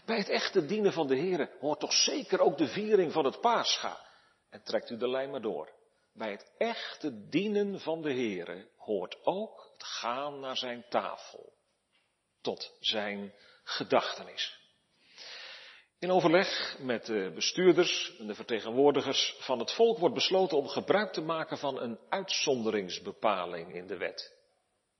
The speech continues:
Die aangeeft dat het Pascha in bepaalde omstandigheden een maand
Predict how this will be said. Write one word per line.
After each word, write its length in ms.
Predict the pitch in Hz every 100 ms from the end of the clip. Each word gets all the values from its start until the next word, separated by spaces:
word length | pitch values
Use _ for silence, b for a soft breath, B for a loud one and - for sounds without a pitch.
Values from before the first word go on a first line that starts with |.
| _ _ _ b b b b b
Die 140 | 127 175
aangeeft 520 | 208 - 208 - - B B B B
dat 240 | 156 143 123
het 160 | 117
Pascha 540 | 202 202 - - 180 156
in 300 | 147 131 -
bepaalde 600 | 120 113 - 247 254 254 185
omstandigheden 920 | 160 - 196 170 - 151 143 147 143 _ -
een 360 | 117 101 92 101
maand 460 | 117 131 139 -